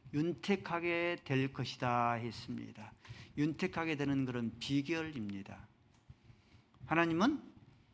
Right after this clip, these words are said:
고아와 과부의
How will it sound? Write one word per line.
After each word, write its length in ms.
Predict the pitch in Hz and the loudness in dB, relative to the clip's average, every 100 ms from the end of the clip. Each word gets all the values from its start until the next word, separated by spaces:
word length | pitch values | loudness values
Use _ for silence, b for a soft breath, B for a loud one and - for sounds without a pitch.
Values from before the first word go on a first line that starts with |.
| - _ _ - - | -20 _ _ -20 -2
고아와 880 | - 143 151 143 135 147 165 165 160 - - - | 6 10 12 12 8 6 4 -2 -12 -20 -18 -6
과부의 800 | - 131 135 131 127 120 143 | 4 6 6 6 0 0 -4